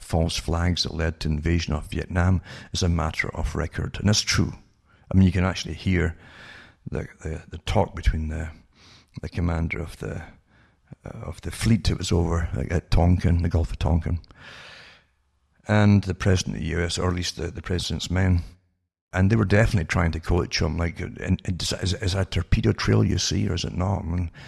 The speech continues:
and all this kind of stuff. They wanted some, s-, any flimsy excuse to get it all going, you see.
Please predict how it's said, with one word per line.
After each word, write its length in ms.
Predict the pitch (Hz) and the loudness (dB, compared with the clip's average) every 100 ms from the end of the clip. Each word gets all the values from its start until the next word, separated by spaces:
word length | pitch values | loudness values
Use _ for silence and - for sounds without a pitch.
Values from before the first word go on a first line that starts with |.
| - - - - | -20 -20 -18 -8
and 120 | 87 | -6
all 80 | 82 | -4
this 160 | 82 | -4
kind 100 | - | -6
of 60 | - | -8
stuff. 140 | - | -2
They 100 | 101 | 0
wanted 400 | 95 92 - 85 | 4 2 2 -4
some, 220 | - 92 | -2 0
s-, 180 | 90 - - | 0 -2 -2
any 320 | 117 123 110 | 4 8 8
flimsy 560 | 85 - 90 95 87 87 | 8 4 6 6 6 2
excuse 480 | 82 - 85 85 - | 0 -4 -2 -2 0
to 100 | 87 | 0
get 220 | 82 80 | 0 0
it 60 | |
all 240 | 80 80 80 | 0 -2 -2
going, 440 | 82 76 78 78 - - - | -2 -2 -4 -10 -14 -14 -8
you 80 | 78 | -8
see. 220 | - | -6